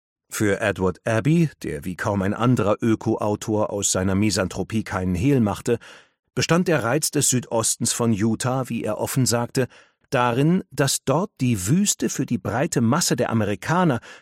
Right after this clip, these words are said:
die die natürliche Welt weder verstehen noch wertschätzen könnten, ungastlich sei. Bill McKibben, Harvard-Absolvent,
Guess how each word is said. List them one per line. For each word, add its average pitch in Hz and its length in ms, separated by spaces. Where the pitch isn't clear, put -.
die 127 120
die 120 120
natürliche 135 640
Welt 175 480
weder 139 280
verstehen 180 640
noch 120 280
wertschätzen 113 640
könnten, 120 420
ungastlich - 800
sei. - 300
Bill 190 260
McKibben, 226 640
Harvard-Absolvent, 127 1000